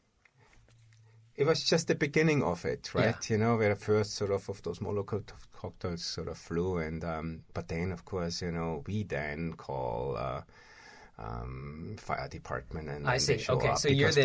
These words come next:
Speaker 1: then
Speaker 2: yeah.
Speaker 1: it's public knowledge, and
Speaker 2: Yeah.
Speaker 1: then it's sort of exposed, and then it's no longer hidden, and then it's sort of something where you need to act on, and then, of course,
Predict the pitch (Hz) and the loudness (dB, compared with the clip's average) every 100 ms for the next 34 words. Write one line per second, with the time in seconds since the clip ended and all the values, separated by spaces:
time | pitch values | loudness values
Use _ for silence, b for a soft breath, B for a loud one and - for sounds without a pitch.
0 | 110 117 127 110 - 107 95 101 101 95 | 6 6 8 6 4 2 2 0 0 2
1 | 85 82 80 - 87 82 85 95 95 85 | 4 4 4 2 0 2 2 2 0 0
2 | 98 92 92 95 - 87 80 85 - 87 | 0 0 0 -4 0 2 2 2 0 2
3 | 87 85 92 95 98 104 - 80 78 78 | 2 2 0 2 2 2 2 -2 -2 -4
4 | 73 73 87 92 95 - - 87 90 87 | -4 -4 -4 -2 -2 -2 0 0 0 0
5 | 85 - 87 82 85 85 90 85 73 80 | -4 -8 -8 -4 -4 -2 -4 -2 -4 -4
6 | 85 85 - - - - 71 71 69 65 | -4 -6 -8 -8 -10 -10 -8 -6 -8 -8
7 | - - - | -12 -16 -20